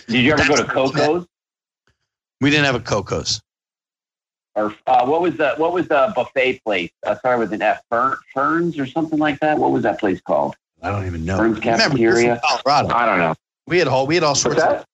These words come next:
Speaker 2: out here. You guys, you're from Colorado, so you guys had a whole different world.
Speaker 1: Yeah.
Speaker 2: We had a
Speaker 1: Shakey's
Speaker 2: Jack in the
Speaker 1: Pizza.
Speaker 2: Box.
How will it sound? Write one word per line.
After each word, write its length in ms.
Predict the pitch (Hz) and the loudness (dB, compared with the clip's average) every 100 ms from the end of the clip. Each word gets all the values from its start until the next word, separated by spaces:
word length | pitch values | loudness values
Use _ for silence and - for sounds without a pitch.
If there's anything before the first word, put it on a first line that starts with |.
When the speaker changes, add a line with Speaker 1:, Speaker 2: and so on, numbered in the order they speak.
| _ 90 | _ -14
Speaker 2:
out 140 | 85 | -12
here. 120 | 76 _ _ - | -14 _ _ -4
You 160 | 160 254 | 0 2
guys, 340 | 208 165 151 | 2 2 0
you're 240 | 131 151 196 | -2 -2 -2
from 160 | 151 | -2
Colorado, 640 | 123 151 117 131 160 101 80 | -2 0 0 2 0 -2 -6
so 140 | - | -6
you 60 | 156 | -2
guys 160 | 196 175 | 0 0
had 140 | 135 | 0
a 60 | 110 | -2
whole 220 | 147 143 | -2 0
different 320 | 131 120 101 | -2 -2 -2
world. 180 | 120 127 | 2 2
Speaker 1:
Yeah. 580 | 127 127 127 123 127 127 - _ _ - - 143 | 4 4 4 4 2 0 -10 _ _ -18 -6 -2
Speaker 2:
We 80 | 190 | 2
had 200 | 185 165 | 2 2
a 40 | |
Speaker 1:
Shakey's 180 | 180 165 | 0 -2
Speaker 2:
Jack 200 | 127 - | -2 -2
in 80 | 160 | -2
the 80 | 185 | -2
Speaker 1:
Pizza. 140 | 113 | -2
Speaker 2:
Box. 340 | 117 82 - | -2 0 -2